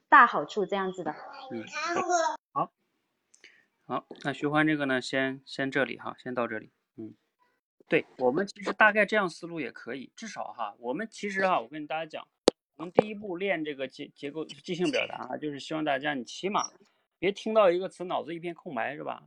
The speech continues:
Speaker 2: 然后什么都想不出来，那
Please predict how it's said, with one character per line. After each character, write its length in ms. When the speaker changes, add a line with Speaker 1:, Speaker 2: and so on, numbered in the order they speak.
Speaker 2:
然 140
后 100
什 200
么 120
都 140
想 220
不 40
出 140
来， 200
那 400